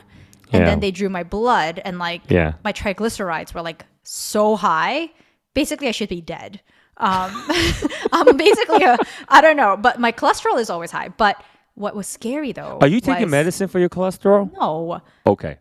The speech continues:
Speaker 2: okay.
Speaker 1: My, m-, actually, my good cholesterol alone is over a hundred.
Speaker 2: Okay.
Speaker 1: It's a little creepy.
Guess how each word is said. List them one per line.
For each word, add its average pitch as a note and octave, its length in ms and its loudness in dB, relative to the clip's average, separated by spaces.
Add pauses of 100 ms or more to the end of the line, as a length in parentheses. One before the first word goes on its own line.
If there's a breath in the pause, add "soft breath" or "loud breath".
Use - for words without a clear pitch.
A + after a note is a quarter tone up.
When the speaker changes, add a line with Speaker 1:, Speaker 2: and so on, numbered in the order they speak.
Speaker 2:
okay. - 180 -20
Speaker 1:
My, C4+ 120 2
m-, C4 200 -6
actually, D4 280 -2
my A#3 180 2
good A3+ 340 0
cholesterol C#4 600 0
alone F#3+ 320 -2
is E3 100 -12
over E3 220 -8
a D#3 60 -4
hundred. - 420 -16 (640)
Speaker 2:
Okay. D2+ 260 -4 (140)
Speaker 1:
It's - 120 -8
a A#3+ 60 -2
little A3 220 -2
creepy. - 580 -14